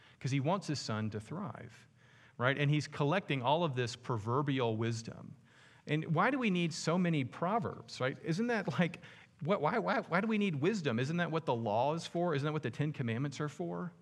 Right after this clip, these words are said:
Uh, well, of course, as we all know in life, the moral rules, right, the right thing to do, the law doesn't always tell us what the wise thing to do is,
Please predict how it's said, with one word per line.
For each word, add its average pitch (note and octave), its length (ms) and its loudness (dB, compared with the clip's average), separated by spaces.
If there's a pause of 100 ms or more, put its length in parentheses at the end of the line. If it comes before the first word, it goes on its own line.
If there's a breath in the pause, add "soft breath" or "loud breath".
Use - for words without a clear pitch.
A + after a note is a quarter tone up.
(480 loud breath)
Uh, - 120 -6
well, D#3 220 4
of C#3+ 200 -2
course, G#3 300 2
as C3 160 0
we C#3+ 140 2
all D3 140 4
know D3 200 2
in A#2 100 2
life, B2 420 2 (100)
the C3 100 0
moral D#3 480 2
rules, A#2 540 0
right, A#2 220 0
the A#2+ 80 -2
right D#3+ 220 0
thing C3+ 320 -2
to B2+ 120 -6
do, A2+ 320 -2
the A2 100 0
law A#2 580 0 (300 loud breath)
doesn't B3 260 4
always F3 260 2
tell A2+ 240 4
us G#2+ 400 -2 (120)
what A#2 200 0
the A2+ 80 0
wise A2+ 520 0
thing A2 280 -4
to G#2+ 80 -6
do D#3 220 0
is, - 400 -10